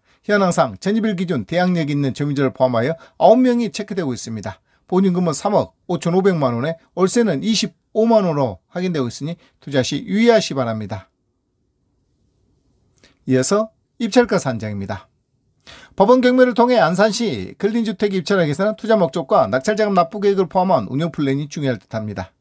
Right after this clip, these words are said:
국토교통부 실거래가 시스템을 통한 안산시 단원구 고잔동 단독 다가주택 및 상가주택의 매매 내역이 다소 확인되고 있습니다.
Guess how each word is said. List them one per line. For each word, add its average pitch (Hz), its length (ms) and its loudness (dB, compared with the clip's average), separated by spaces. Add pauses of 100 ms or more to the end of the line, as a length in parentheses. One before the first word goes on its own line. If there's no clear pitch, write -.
(1080)
국토교통부 254 600 4
실거래가 247 460 4
시스템을 233 420 -2
통한 226 340 2
안산시 190 440 0
단원구 175 480 -2
고잔동 156 640 -2
단독 - 420 -2
다가주택 170 640 0
및 175 240 -6 (440)
상가주택의 214 880 2
매매 160 280 -2
내역이 156 300 -2
다소 147 260 -2
확인되고 165 400 0
있습니다. 98 340 -10